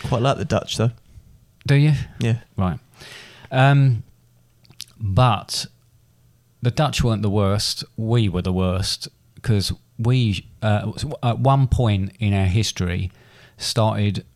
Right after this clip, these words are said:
Speaker 2: shipping criminals over to Australia because we've, well, we'd have 'em away from our own. And where's the furthest way up, uh, pu-, furthest place away from where we actually live, you know, or where, at our country?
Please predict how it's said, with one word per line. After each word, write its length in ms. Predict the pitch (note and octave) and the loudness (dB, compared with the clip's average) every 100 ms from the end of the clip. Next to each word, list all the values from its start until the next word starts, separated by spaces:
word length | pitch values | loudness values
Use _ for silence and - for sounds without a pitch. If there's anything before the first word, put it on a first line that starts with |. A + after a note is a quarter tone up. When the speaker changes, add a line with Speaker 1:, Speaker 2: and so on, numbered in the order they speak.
| _ _ _ | _ _ _
Speaker 2:
shipping 600 | - - B2 A2+ G#2 G#2 | -2 0 2 2 2 0
criminals 600 | - C3 A2+ F2+ F2 F#2 | 0 0 2 2 0 -2
over 240 | F#2 F#2 - | -2 -4 -4
to 200 | - F2+ | -4 -2
Australia 680 | G2 - G2 F2+ F2 G#2+ A2 | -4 -4 -2 -2 -2 -2 -2
because 300 | G#2 G2+ F#2+ | -4 -2 -2
we've, 220 | G2+ - | -2 -2
well, 120 | A2 | -4
we'd 260 | G2+ G#2 G2 | -4 -2 0
have 200 | A2+ G#2 | 0 2
'em 100 | G2+ | 0
away 300 | G#2 A#2+ C3 | 2 2 0
from 220 | - G2+ | 0 2
our 140 | G2+ G2+ F#2+ | 2 4 2
own. 120 | F2+ | 2
And 180 | F#2+ G2 | 0 0
where's 240 | B2 A2+ | 0 0
the 80 | G#2 | -2
furthest 400 | - C3 A2+ A2 | 0 0 2 0
way 160 | A#2+ A2+ | 2 2
up, 160 | A2 - - | 0 -6 -2
uh, 160 | A2+ A2 - - | 2 2 -2 -6
pu-, 180 | - A#2 - - | -4 -4 -6 -20
furthest 460 | - - C3+ B2 - | -6 0 2 2 0
place 280 | - A#2+ - | 0 2 2
away 300 | A2+ A#2 A#2 | 2 4 2
from 240 | - A2+ | 2 2
where 260 | A#2 A#2 A#2 | 4 4 4
we 200 | A2+ A2+ | 2 2
actually 400 | G#2+ - A2 G#2+ | 0 0 0 2
live, 340 | A2 B2+ B2 | 2 0 0
you 100 | B2+ | -2
know, 300 | G#2+ G#2+ A2+ A2+ | 0 -2 -2 -2
or 120 | G2+ | -2
where, 180 | G#2+ G#2+ | -2 -2
at 220 | G#2+ G#2+ | -2 -4
our 240 | - G#2+ A2 | -2 0 0
country? 580 | - A#2 A2+ - B2 | 0 -2 -2 -2 -2